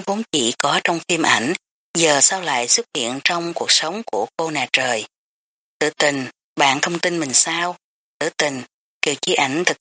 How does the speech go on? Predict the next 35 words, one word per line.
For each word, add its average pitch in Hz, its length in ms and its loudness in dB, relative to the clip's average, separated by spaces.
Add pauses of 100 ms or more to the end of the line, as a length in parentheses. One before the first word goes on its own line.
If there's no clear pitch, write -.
(120)
sự 123 240 0 (400)
sợ 131 200 2
Lệnh 127 180 -2
Tử 180 200 -4
Tình 135 200 -2
không 165 220 -4
tin. 160 300 0 (720)
"Tiểu 151 140 4
Ảnh, 143 260 2 (100)
đừng 147 200 2
lo, 165 300 2 (140)
mình 143 180 0
tin 175 200 0
bạn. 131 280 4 (460)
Mình 156 100 0
đương 175 240 2
nhiên 185 240 2
là 147 180 4
tin 185 220 0
bạn 143 200 0
rồi, 139 320 4 (400)
nhưng 202 180 2
giờ 147 260 6
mình 135 320 0
biết 180 180 2
thế 226 140 4
nào? 139 420 4 (580)
Bạn 147 220 4
bảo 135 220 6
mình 151 340 0
trốn 165 180 0
đi 185 140 2
đâu 165 160 4
bây 165 200 0
giờ? 131 300 4